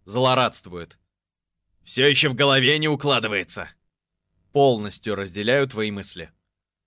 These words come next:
С губ тренера срывается смешок.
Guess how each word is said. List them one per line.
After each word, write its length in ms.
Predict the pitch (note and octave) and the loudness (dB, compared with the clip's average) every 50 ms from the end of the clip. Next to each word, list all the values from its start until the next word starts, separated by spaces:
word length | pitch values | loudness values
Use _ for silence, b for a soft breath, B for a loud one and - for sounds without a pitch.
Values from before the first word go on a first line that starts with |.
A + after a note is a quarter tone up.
| _ _ _ _ _ _ _ - | _ _ _ _ _ _ _ -14
С 140 | F2+ - | -12 -10
губ 280 | A2 A2+ D#3 G3+ - - | -4 -2 -2 -2 -2 -4
тренера 420 | - - D3+ E3 F3 F3+ F3+ F#3+ F#3 | -6 -4 -2 -2 0 0 0 0 0
срывается 520 | F#3 - G3 F#3+ C3+ A2+ G#2 G2+ - - | 0 -2 -2 0 0 0 0 0 -4 -6
смешок. 480 | - - D3 C#3+ C3 - G2+ F#2+ - | -10 -8 -8 -6 -6 -6 -6 -8 -10